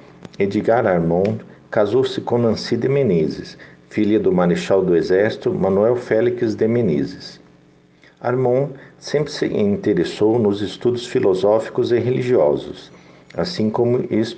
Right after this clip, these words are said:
o espiritualismo de modo geral. Frequentou vários grupos de estudo sobre espiritismo e mediunidade.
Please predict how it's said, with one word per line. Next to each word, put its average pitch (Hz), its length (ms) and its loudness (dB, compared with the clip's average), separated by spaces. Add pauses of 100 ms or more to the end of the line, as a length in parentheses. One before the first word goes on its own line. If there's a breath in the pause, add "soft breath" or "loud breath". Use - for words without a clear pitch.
(160)
o 117 300 2
espiritualismo 113 1080 0
de 110 140 -4
modo 98 320 0
geral. 90 460 0 (1400 loud breath)
Frequentou 139 580 0
vários 143 320 2
grupos 123 480 0
de 127 80 -2
estudo 110 520 -2
sobre 90 460 0
espiritismo 92 960 -4
e 113 80 0
mediunidade. 123 960 0